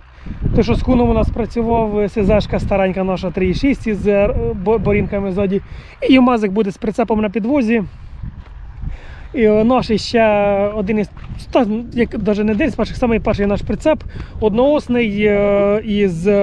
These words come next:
кузова з Газоновського зроблений давним-давно. Раніше ви могли його бачити, він під воду, воду возив у нас, е, е, був загружений бочкою, а зараз ми бочку зняли,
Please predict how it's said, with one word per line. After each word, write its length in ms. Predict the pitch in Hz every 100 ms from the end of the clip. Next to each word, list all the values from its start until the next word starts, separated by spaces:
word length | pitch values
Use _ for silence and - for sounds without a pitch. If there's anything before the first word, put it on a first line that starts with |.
| 190 -
кузова 420 | - 214 175 196 170
з 60 |
Газоновського 560 | 190 180 190 170 - 170
зроблений 400 | 240 247 247 226
давним-давно. 540 | 220 220 208 214 220 - - - -
Раніше 480 | 285 214 226 226 233
ви 80 | 208
могли 220 | 202 202
його 100 | 202
бачити, 300 | 202 190 180
він 120 | 196
під 180 | - 226
воду, 320 | 302 269 277 - - - -
воду 340 | 214 302 254
возив 360 | 247 214 247 233
у 60 | 226
нас, 420 | 220 202 - 233
е, 360 | 220 214 208 - - - - - - - - - - - - - 208
е, 140 | 220
був 180 | 202 220
загружений 420 | 196 220 202 214
бочкою, 340 | 190 214 - 226
а 40 |
зараз 280 | 233 262 -
ми 720 | 220 208 202 202 196 190 190 170
бочку 260 | 220 -
зняли, 400 | 185 233 277 254